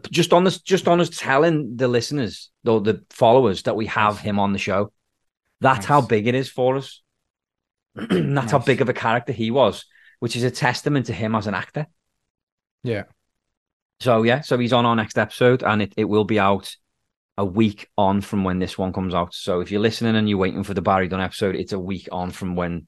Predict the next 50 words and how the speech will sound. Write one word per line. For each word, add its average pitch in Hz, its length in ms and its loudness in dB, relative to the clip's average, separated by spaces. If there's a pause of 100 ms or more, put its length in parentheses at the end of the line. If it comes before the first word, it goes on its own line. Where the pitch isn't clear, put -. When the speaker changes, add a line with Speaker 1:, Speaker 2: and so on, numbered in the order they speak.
Speaker 1:
this 85 200 -6
one's 90 260 -6
released. 85 420 -12 (1080)
Speaker 2:
Nice. 104 340 -16 (160)
Speaker 1:
And 98 160 2
I, 127 220 4
I - 20 6
just, 131 240 2
I 127 100 4
just, - 300 -6 (220)
I 113 60 0
wanted 131 340 2
to 139 80 -2
do 135 140 -2
something 123 200 -4
special 117 420 -2
for 120 120 -6
the 110 80 0
two 117 260 0
hundredth 107 380 -2
episode. 101 640 0 (400)
And 101 440 0
in 117 100 2
the 113 60 2
past, - 440 -2
for, 131 120 2
like, 110 280 2
milestone 107 540 -2
episodes, 101 560 -2
we've 107 220 -4
brought 101 340 4
a 90 40 -2
shitload 107 420 -2
of - 60 -8
people 107 280 -2
on, 101 140 4
including 95 340 -2
listeners 92 380 -4
and 101 100 -2
stuff. 95 320 0
Speaker 2:
Yeah. - 60 -20 (240)
Speaker 1:
And 98 80 0
it 104 60 2
gets 104 180 0
a - 20 -2
bit 107 140 2
hectic, - 420 -4
although 101 240 2
it's 95 120 -4
fun. 98 360 0